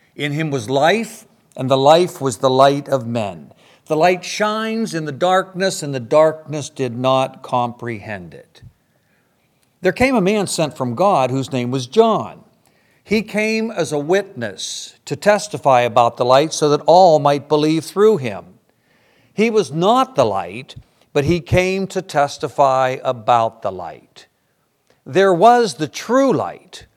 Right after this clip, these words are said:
which coming into the world enlightens every man. He was in the world, and the world was made through him, and the world did not know him. He came to his own, and those who were his own did not receive him.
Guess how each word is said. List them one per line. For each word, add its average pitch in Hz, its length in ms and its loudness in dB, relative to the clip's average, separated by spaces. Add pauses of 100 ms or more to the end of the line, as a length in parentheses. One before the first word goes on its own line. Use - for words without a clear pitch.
(220)
which 139 260 -4
coming 208 300 0
into 202 260 -2
the 196 80 4
world 127 640 2 (200)
enlightens 147 880 -2
every 123 540 -6
man. 101 640 -12 (720)
He 196 180 0
was 160 220 0
in 226 160 2
the 196 80 0
world, 113 480 -2
and 110 100 -10
the 123 60 -4
world 170 300 4
was 143 160 -6
made 170 240 -2
through 208 380 0
him, 113 340 -6
and 110 100 -6
the 120 60 -4
world 120 600 2 (280)
did 123 260 -2
not 131 460 -2
know 113 340 -2
him. 85 360 -18 (500)
He 147 100 -4
came 165 300 -4
to 170 120 2
his 151 120 -2
own, 214 260 2
and 160 120 -4
those 165 280 -2
who 185 140 -2
were 170 440 0
his 180 180 0
own 185 540 -2 (300)
did 147 280 -4
not 175 420 -4
receive 208 560 -8
him. 98 400 -14